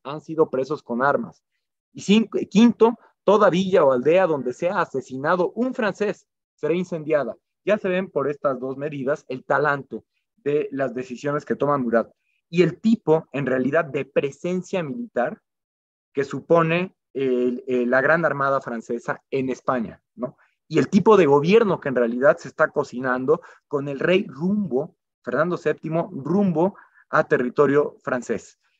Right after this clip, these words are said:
Em, y esta orden del día, esta medida, eh, de, de clara represión contra el pueblo, porque ahí dice, el, dice populacho, pero es contra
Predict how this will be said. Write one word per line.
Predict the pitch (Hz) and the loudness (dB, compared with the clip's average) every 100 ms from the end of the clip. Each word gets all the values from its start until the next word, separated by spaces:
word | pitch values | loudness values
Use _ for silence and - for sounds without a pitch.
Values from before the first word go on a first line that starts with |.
| _ - | _ -6
Em, | 143 143 147 131 _ _ | -2 -2 -4 -10 _ _
y | 151 220 | -2 0
esta | 262 196 | 2 4
orden | 196 185 160 160 | 6 6 4 0
del | 127 123 | -2 -6
día, | 135 127 113 - _ _ _ - | -6 -4 -4 -6 _ _ _ -12
esta | 175 220 | -2 2
medida, | 196 151 165 170 165 170 _ _ _ _ _ _ _ | 2 2 2 2 2 0 _ _ _ _ _ _ _
eh, | 127 - | -10 -10
de, | 127 143 135 | -6 -4 -2
de | 147 - | -4 -2
clara | 170 208 240 | -2 0 -2
represión | 190 143 139 127 127 - - 269 247 | -4 -4 -4 -4 -4 0 0 0 -2
contra | 139 120 127 | -8 -2 -2
el | 127 | -2
pueblo, | - 170 214 269 196 - | -4 0 4 6 4 0
porque | 143 - | -4 -2
ahí | 151 | -2
dice, | 180 214 170 | -2 -4 -6
el, | - 123 | -4 -6
dice | 123 - | -4 -4
populacho, | - 135 123 160 285 - 147 | -4 -4 -2 -2 -2 -4 -4
pero | 131 151 | 0 0
es | - | 0
contra | 220 196 147 | -4 0 -2